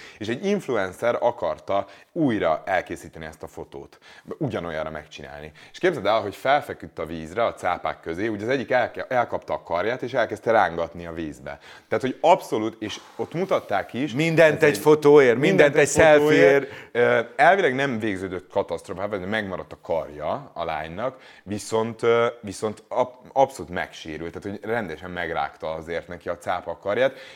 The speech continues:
Speaker 1: és abban a térségben ki is volt írva, hogy a cápák haraphatnak,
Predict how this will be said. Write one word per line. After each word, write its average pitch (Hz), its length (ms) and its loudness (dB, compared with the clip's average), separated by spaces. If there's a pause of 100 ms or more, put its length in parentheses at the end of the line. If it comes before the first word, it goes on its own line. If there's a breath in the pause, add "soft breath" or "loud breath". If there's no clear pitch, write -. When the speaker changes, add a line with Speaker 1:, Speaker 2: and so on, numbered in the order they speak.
Speaker 1:
és - 240 -10
abban 165 380 4
a 101 120 -4
térségben 127 500 -4
ki 156 160 -4
is 120 140 -6
volt 90 200 -6
írva, 113 160 -6
hogy 92 80 -6
a 90 120 -14
cápák 104 380 -4
haraphatnak, 151 880 -2